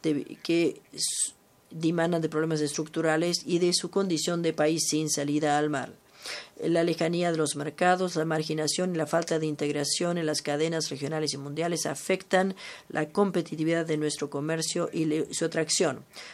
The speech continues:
A pesar de enormes progresos en tecnología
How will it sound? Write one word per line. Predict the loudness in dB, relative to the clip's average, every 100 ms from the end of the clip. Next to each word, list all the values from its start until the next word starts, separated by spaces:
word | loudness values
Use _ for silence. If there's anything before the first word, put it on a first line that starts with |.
| -10
A | -8
pesar | -4 0 2 2
de | 2 2
enormes | 2 0 2 2 0
progresos | 2 2 2 0 0 0
en | -2 -2 -6 -8 -18 _
tecnología | -4 0 2 2 0 2 4 2